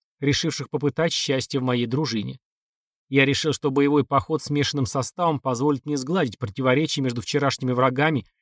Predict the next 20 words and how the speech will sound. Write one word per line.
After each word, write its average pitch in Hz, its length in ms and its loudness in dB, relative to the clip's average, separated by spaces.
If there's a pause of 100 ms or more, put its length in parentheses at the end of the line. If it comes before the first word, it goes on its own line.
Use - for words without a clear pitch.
(160)
и 139 60 -6
одновременно 226 520 4
стереть 214 380 0
этнические 165 720 -2
границы 160 520 0
между 143 220 -2
представителями 156 680 -2
народов, 156 500 0 (320)
населяющих 139 640 0
одно 123 240 0
княжество. 123 600 -4 (720)
Хотя 160 220 2
бы 143 80 0
попытаться 165 600 0
сделать 123 360 0
это 123 100 -4
в - 60 -8
пределах 131 440 0
собственной 123 480 -6
дружины. 131 500 -2